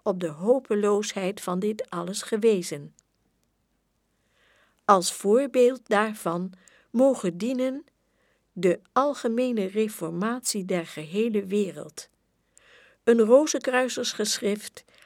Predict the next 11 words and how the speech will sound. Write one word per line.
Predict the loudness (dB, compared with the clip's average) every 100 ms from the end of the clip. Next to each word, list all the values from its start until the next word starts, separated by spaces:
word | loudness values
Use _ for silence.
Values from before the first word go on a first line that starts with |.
| _
uit | 2 4
de | 2 0
eerste | -2 -2 -4 -4
jaren | -2 -2 -2 -4 -6
van | -4 -6
de | -4
zeventiende | 0 0 0 -6 -4 -4 -4 -4
eeuw. | -6 -6 -12 _ _ _ _ _ _ _ _ _ _ _ _ _ _ _ _
Hierin | _ 4 6 4 2
lezen | 2 2 2 -2 0
wij | 0 -2 -4